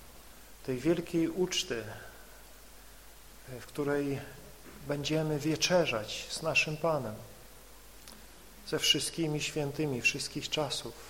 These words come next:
gdzie będziemy weselić się i radować wśród błogosławionych, których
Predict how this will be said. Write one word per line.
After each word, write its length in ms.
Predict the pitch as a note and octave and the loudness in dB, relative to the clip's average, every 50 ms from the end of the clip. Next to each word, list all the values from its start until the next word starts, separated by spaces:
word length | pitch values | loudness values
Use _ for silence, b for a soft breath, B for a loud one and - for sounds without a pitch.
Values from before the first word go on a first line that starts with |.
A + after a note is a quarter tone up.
| - - - - - - - - - - - - - - - - | -16 -16 -16 -18 -18 -18 -18 -16 -16 -16 -16 -16 -18 -18 -16 -10
gdzie 160 | - - C3+ | -6 -4 -2
będziemy 460 | A#2+ C3 B2+ B2 C3+ C#3 C3+ C3+ C3+ B2+ | 0 0 0 2 2 2 4 4 2 2
weselić 540 | C3 C3 - - D#3+ E3 E3 D#3+ E3 D#3 | 2 2 2 4 6 6 6 4 2 0
się 380 | - - - E3 D#3 D3+ D3+ D3 | -2 -4 -4 -4 -4 -2 -2 0
i 40 | D3+ | 2
radować 680 | D#3 D3+ D3 D#3+ D#3 C#3+ B2+ G#2+ - - - - - - - - - - - - - - - - - - - - - - - - - - - - - - | 2 4 4 6 4 4 2 0 -6 -8 -8 -10 -10 -12 -12 -14 -16 -16 -16 -18 -18 -18 -18 -18 -18 -18 -18 -18 -18 -18 -18 -18 -16 -16 -18 -18 -16 -12
wśród 280 | - - - C3+ C3 | -10 -4 -2 0 0
błogosławionych, 1200 | B2+ B2+ C#3 D3 D3 C3+ D3 - - - D#3 C#3+ C3 C#3+ D3+ D3+ C#3+ B2 A2+ - - - - - - - - - - - - - - - - - - - - - - - - - - - - - - - - | 0 2 4 4 4 4 4 2 2 2 2 2 2 2 2 2 0 0 -2 -4 -8 -10 -12 -14 -16 -16 -16 -18 -18 -18 -16 -18 -18 -18 -18 -18 -18 -18 -18 -18 -18 -18 -16 -16 -16 -16 -16 -18 -18 -18 -16
których 600 | - - - C#3 B2+ B2+ B2+ B2 - - - - | -14 -6 -2 0 0 2 0 0 -2 -6 -8 -8